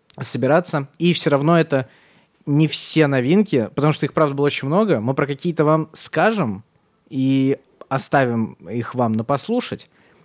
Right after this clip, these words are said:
А, вот, э, сделаем плейлисты, как обычно,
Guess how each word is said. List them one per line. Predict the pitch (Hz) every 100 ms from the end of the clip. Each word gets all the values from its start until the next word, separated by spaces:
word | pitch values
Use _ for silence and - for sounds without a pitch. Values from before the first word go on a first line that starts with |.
| _
А, | - 113
вот, | 120 107 92
э, | 101 101
сделаем | 107 135 123 117
плейлисты, | 127 127 127 -
как | 220 127
обычно, | 107 107 -